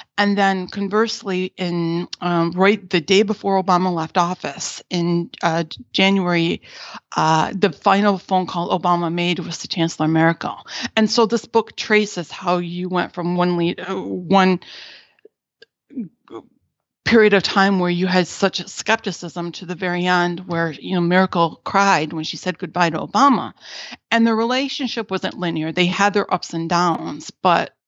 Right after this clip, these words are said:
you know, this book traces all of that and, you know, the good times and the bad.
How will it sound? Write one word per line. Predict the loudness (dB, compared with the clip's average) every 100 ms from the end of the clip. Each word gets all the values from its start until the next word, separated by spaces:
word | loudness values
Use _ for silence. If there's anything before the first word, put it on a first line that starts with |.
| -6
you | -2
know, | 0
this | -2
book | -2 -4 -4
traces | 0 2 2 -4 -4
all | -4 -4
of | -8
that | -8 -6 -8 -8 -10 -10 -14 -20 _ _
and, | -2 0 2 0 -4 -4
you | 2
know, | 4
the | 4 0
good | 2 2
times | 4 2 2 0
and | -2
the | 0
bad. | 2 4 4 2 0